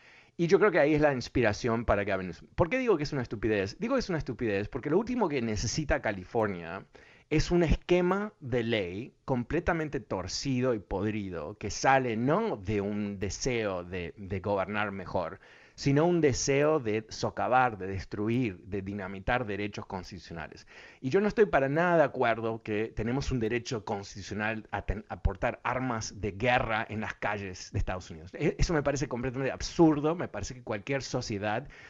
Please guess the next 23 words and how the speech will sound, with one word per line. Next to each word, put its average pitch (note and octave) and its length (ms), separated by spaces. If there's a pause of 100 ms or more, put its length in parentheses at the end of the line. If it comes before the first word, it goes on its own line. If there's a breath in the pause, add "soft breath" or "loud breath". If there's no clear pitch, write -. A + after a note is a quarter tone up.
(120)
tiene C#3 180
el C3 80
derecho A#2+ 300
de B2 80
protegerse, B2+ 840 (260 loud breath)
ah, G2+ 200
de A2 100
ese C3 120
tipo A#2 320
de G2+ 80
armas, G#2+ 640
tiene, B2 260 (100)
pu-, - 140 (100)
puede C#3+ 200
haber D3+ 160
un C#3 160
balance B2+ 560
completamente B2 520
normal G#2+ 460
entre G#2 220
que F#2+ 100
tú A#2 180
tengas A#2+ 540